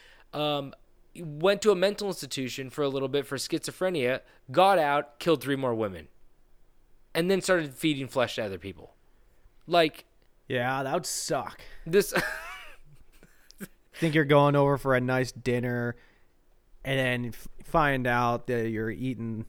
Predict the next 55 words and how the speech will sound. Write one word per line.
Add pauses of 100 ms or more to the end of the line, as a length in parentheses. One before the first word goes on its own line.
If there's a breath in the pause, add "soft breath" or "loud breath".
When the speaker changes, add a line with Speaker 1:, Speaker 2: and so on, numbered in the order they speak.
(480 soft breath)
Speaker 2:
not
the
dog,
but
you're
eating
the
neighbor, (600 loud breath)
and
then
you
have
to
sit
back
and
say,
"Damn,
that
was
actually
good,
though." (200)
Speaker 1:
"This
not
dog?" (220)
<laughs>
He's
like, (300 loud breath)
he's
like, (500 soft breath)
he
puts
the
meat
on
the
table.
He's
like,
"You
gotta
force
yourself
to
like
it."
I'm
like,
"Oh,
this
is
gonna
be
a,